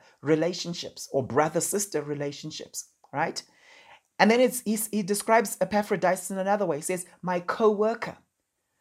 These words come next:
So we have co-workers and then fellow soldier. And then he says, "Who is also your messenger, whom you sent to take care of my needs."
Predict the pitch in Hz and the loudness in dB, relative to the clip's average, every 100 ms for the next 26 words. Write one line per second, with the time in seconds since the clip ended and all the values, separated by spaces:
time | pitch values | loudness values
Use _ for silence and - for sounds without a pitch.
0 | _ _ - 196 190 175 - 240 233 180 | _ _ 0 6 6 4 4 6 6 4
1 | 180 190 240 - - _ _ _ _ _ | 0 -6 -6 -8 -10 _ _ _ _ _
2 | _ _ _ _ 170 170 175 180 - _ | _ _ _ _ 2 4 4 2 -8 _
3 | _ _ _ _ - 220 208 185 - 170 | _ _ _ _ 4 6 8 4 6 4
4 | 160 131 117 - _ _ _ _ _ _ | 4 -2 -8 -12 _ _ _ _ _ _
5 | _ _ _ _ _ 143 175 180 196 175 | _ _ _ _ _ -2 -2 2 2 0
6 | - _ - 254 - 180 - 202 220 202 | -4 _ -2 0 2 0 2 2 4 0
7 | 175 170 175 196 - 160 139 117 - _ | 2 0 0 0 -2 -4 -4 -8 -10 _
8 | _ _ _ _ 185 190 165 170 - 247 | _ _ _ _ -2 0 0 0 2 4
9 | 247 302 - - _ _ _ - 170 - | 4 2 -6 -6 _ _ _ -8 -4 0
10 | 190 180 - - 175 143 165 _ _ _ | -2 -2 -8 0 2 2 -6 _ _ _
11 | - 160 156 143 147 156 151 - - | 4 4 2 -2 -2 -2 -4 -6 -10